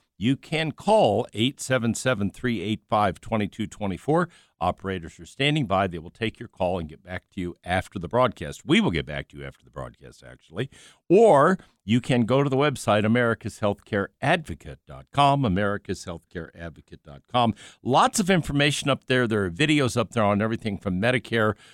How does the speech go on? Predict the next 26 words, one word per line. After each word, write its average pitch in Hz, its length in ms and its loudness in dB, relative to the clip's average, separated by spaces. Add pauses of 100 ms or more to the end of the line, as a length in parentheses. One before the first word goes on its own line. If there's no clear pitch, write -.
(180)
to 101 80 -4
self-funded 110 680 -2
group 113 260 0
health 120 240 2
insurance 104 440 -2
to - 140 -6
level 110 300 0
premium 107 420 -2
plans. 101 600 -8 (380)
Uh, 85 160 2
you 143 200 2
name 165 260 4
it, 139 80 2
it's 127 220 2
up 123 220 0
there. 76 300 -8
There's 90 200 -12
a 95 40 -6
lot 98 400 2
of 117 80 0
information 113 500 -4
on 95 120 -2
that 95 160 -8
website, 92 420 -12
americas 123 480 -2
healthcare 113 440 0